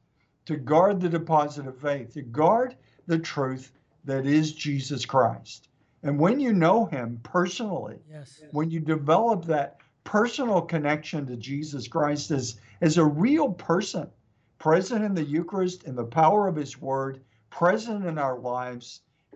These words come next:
Speaker 1: deeply living within us, then we're going to stand up and, like the saints and the martyrs,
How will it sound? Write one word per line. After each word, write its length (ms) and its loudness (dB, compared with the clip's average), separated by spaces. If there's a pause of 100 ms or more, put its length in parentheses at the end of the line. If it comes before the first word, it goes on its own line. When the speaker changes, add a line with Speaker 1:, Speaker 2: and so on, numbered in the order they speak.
(140)
Speaker 1:
deeply 500 0
living 520 2
within 340 0
us, 420 -2 (340)
then 460 2 (260)
we're 200 4
going 320 2
to 80 -2
stand 480 0
up 260 4
and, 160 -2
like 260 2
the 140 -4
saints 460 -2
and 100 -2
the 80 -2
martyrs, 640 0